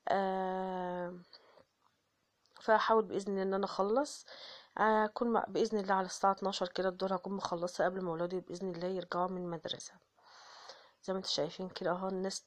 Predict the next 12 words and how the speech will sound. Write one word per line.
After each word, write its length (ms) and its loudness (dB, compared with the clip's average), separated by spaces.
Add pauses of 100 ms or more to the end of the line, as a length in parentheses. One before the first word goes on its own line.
مفيش 140 0
حد 240 -2
لسه 220 -4
صاحي. 420 -2 (1500)
آه، 300 2
هنبدأ 440 0
مع 200 4
بعض 260 4
بقى 220 2
هنا 440 -4
في 140 -10
الصالة. 540 2